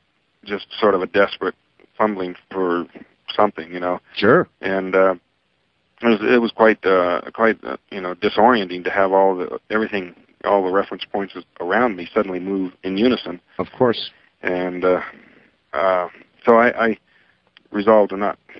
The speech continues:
Speaker 1: tamper with that anymore.
Speaker 2: <laughs>
Speaker 1: Um, I, uh,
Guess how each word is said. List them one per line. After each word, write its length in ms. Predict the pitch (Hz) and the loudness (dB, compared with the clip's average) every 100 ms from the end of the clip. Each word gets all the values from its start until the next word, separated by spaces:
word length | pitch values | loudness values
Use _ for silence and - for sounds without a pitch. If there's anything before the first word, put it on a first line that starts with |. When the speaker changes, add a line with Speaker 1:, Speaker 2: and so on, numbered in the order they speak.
| - | -4
Speaker 1:
tamper 240 | 113 101 | -2 0
with 140 | 92 95 | 0 2
that 180 | 110 101 | 2 0
anymore. 400 | 85 82 82 92 - - | -4 -10 -12 -12 -16 -4
Speaker 2:
<laughs> 80 | 160 - - _ _ _ _ _ _ _ _ _ _ _ _ - - _ _ _ _ | -4 -2 -8 _ _ _ _ _ _ _ _ _ _ _ _ -20 -20 _ _ _ _
Speaker 1:
Um, 420 | - 92 90 90 - - _ _ _ _ _ _ _ _ _ _ - _ _ _ _ _ _ _ _ _ _ _ _ - | 0 2 2 -2 -8 -20 _ _ _ _ _ _ _ _ _ _ -20 _ _ _ _ _ _ _ _ _ _ _ _ -2
I, 320 | 107 110 110 | 0 2 2
uh, 360 | 107 107 92 | 4 2 2